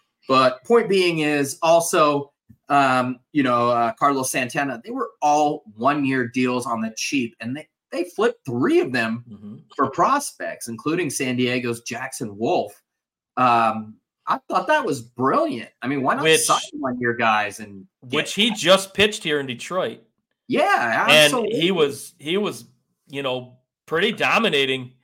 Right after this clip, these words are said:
Speaker 2: uh, especially coming, coming in after a long rain, rain delay. He came back in and,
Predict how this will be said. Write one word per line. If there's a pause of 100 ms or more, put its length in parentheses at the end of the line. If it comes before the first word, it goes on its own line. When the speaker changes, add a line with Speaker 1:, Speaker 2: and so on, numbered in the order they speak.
(400)
Speaker 2:
uh,
especially
coming,
coming
in
after
a
long
rain,
rain
delay.
He
came
back
in
and,